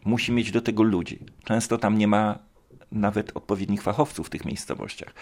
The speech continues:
Dlatego jedną z, e, propozycji może być konsolidacja, czyli eksploatacja kilku gmin.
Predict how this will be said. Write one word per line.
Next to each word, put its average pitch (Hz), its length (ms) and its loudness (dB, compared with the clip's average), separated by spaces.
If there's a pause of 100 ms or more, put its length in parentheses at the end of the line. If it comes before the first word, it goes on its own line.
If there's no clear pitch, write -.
(400)
Dlatego 113 340 6
jedną 123 400 10
z, - 260 -2
e, 98 260 2
propozycji 107 540 0
może 104 180 4
być 98 140 -4
konsolidacja, 101 760 2
czyli 78 300 -6
eksploatacja - 600 0
kilku 107 360 -2
gmin. 87 320 -2